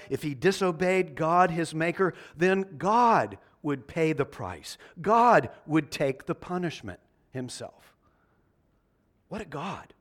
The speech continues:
And now as we start into chapter sixteen, it's been ten years since Abram arrived in the promised land, but still his wife Sarah has not given birth to any children. Where are the multitudes?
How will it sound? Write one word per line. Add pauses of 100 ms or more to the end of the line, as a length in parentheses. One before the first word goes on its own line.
(1000)
And
now
as
we
start
into
chapter
sixteen,
it's
been (260)
ten
years
since (100)
Abram
arrived
in
the
promised
land, (840)
but
still
his
wife
Sarah
has
not (220)
given
birth
to
any
children. (640)
Where
are
the
multitudes?